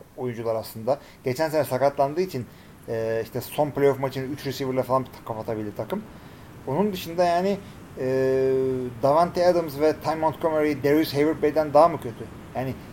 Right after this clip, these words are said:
depth olarak da Green Bay iyi ve iki takım da bayağı sakatlık veriyor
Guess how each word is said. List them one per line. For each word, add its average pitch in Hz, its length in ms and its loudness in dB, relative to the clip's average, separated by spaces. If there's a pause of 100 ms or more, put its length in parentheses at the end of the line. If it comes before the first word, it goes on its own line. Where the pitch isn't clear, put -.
(200)
depth 190 280 6
olarak 170 400 4
da 165 40 -4
Green 131 300 -4
Bay 123 120 -2
iyi 196 240 -4 (320)
ve 226 180 2
iki 220 200 -6
takım 190 240 2
da 180 100 4
bayağı 180 140 6
sakatlık 180 480 -2
veriyor 135 200 2